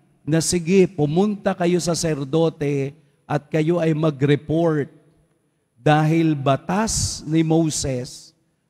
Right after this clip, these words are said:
noong unang panahon na ang lahat ng gumagaling ay dapat magpakita sa saserdote o pari.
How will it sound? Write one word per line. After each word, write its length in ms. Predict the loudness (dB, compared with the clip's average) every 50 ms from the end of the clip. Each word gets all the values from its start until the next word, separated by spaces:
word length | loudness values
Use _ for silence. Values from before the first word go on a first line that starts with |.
| _ -2
noong 400 | 0 2 4 4 2 2 0 0
unang 560 | 0 2 2 4 4 2 2 0 0 -2 -2
panahon 800 | -2 -2 0 0 0 0 2 0 0 0 -2 -4 -6 -8 -10 -14 -18 _ _ _ _ _
na 240 | -4 -4 -2 0 0
ang 160 | 0 2 2
lahat 400 | 2 2 2 2 2 0 0 -2 -2 -6 -6
ng 280 | -2 0 0 0 0 -2
gumagaling 1120 | 0 0 0 2 2 2 0 0 0 0 0 2 2 2 2 2 0 -2 -4 -6 -8 -12 -16 _ _ _ _ _ _
ay 240 | -2 0 0 0 0
dapat 480 | 0 0 0 0 0 -2 -2 -4 -4 -4 -6 -6
magpakita 1200 | -4 -2 -2 -4 -4 -8 _ -6 -6 -6 -4 -4 -2 -2 -2 -2 -2 0 0 0 0 -2 -4 -8 -12 -16 _ _ _ _ _ _ _ _
sa 180 | -8 -4 -2 -2
saserdote 1080 | -2 -2 -2 -4 -2 -2 -2 -2 -2 -4 -2 0 2 2 2 0 0 -2 -4 -4 -2 -2
o 160 | -2 -4 -4
pari. 640 | -4 -4 -6 -4 -2 -2 -2 0 0 -2 -2 -4